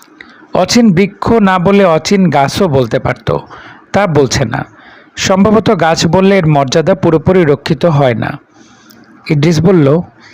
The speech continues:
"ভালো কইরা দেখেন ভাইজান, ত্রিভুবনে এ বৃক্ষ নাই।" "তাই নাকি?" "যে, ত্রিভুবনে নাই।" ত্রিভুবনে এই গাছ নাই শুনে আমি তেমন চমকিত হলাম না।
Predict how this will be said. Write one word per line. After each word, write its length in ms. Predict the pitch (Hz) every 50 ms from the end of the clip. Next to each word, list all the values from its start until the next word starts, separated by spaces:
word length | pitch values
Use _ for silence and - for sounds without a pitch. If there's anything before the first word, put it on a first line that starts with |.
| - - - - _ - 147 123
"ভালো 240 | 151 170 175 202
কইরা 280 | 196 254 254 233 196 170
দেখেন 300 | 143 170 156 151 143 135
ভাইজান, 380 | 131 135 135 117 135 123 117 113
ত্রিভুবনে 580 | - 175 214 202 262 240 180 175 160 156 160
এ 40 | 165
বৃক্ষ 320 | 156 175 208 - - -
নাই।" 280 | 147 127 123 117 113 113 117 - _ _ _ _ _ _ _ _ _ _ _ _ _ _ _ _ _ _ _ _
"তাই 160 | - 170 190 208
নাকি?" 280 | 180 127 - - - - - - _ _ _ _ _ - - - - -
"যে, 380 | - 143 143 185 170 139 120 113 -
ত্রিভুবনে 540 | - 196 226 220 247 226 160 160 139 135 131
নাই।" 300 | 123 120 117 110 117 117 - _ _ _ _ _ - - - - _ - _ _ _ _ - - - - - - - - - - - - - - - - - - - -
ত্রিভুবনে 520 | - 214 208 220 240 208 226 247 240 254
এই 220 | - - 180 185 190
গাছ 280 | 170 202 202 - -
নাই 140 | 190 190 196
শুনে 300 | 185 - - 190 180 196
আমি 180 | 190 185 185 185
তেমন 300 | - 175 165 165 175 165
চমকিত 440 | - - 170 165 147 - 170 151 196
হলাম 320 | 185 190 196 196 190 190
না। 200 | 190 202 226